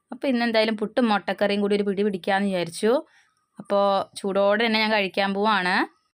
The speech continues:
അപ്പൊ എല്ലാവരും ഫുഡൊക്കെ കഴിച്ച് ഹാപ്പി ആയിട്ടിരിക്കെ. അപ്പോ ഞാനും കഴിക്കട്ടെ. വേറെയും പണികളൊക്കെ ഉണ്ട്, ഇഷ്ടംമാതിരി പണികളുണ്ട്.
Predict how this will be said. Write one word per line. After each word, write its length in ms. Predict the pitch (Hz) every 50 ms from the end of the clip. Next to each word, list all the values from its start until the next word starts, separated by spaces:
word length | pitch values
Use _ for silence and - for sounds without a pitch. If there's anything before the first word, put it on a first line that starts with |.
| _ _ _ _ _ _ _ - - 220
അപ്പൊ 140 | 208 -
എല്ലാവരും 260 | 220 220 214 208 220 233
ഫുഡൊക്കെ 320 | - 254 208 208 208 208 214
കഴിച്ച് 220 | 214 208 214 226
ഹാപ്പി 360 | 233 240 220 208 208 202 - 233
ആയിട്ടിരിക്കെ. 520 | 220 208 208 226 214 208 202 - 226 240 269 349 453 - _ _ _
അപ്പോ 160 | - 165 190 202
ഞാനും 260 | 208 196 190 190 202
കഴിക്കട്ടെ. 500 | 208 196 190 170 202 185 170 202 208 220 254 415 - _ _ _ _ -
വേറെയും 260 | 202 185 185 190 202
പണികളൊക്കെ 480 | 220 214 196 190 185 185 185 185 - 247
ഉണ്ട്, 160 | 214 190 185 190
ഇഷ്ടംമാതിരി 460 | - - 196 190 196 196 190 196 220
പണികളുണ്ട്. 600 | 220 196 190 185 185 190 190 185 180 175 190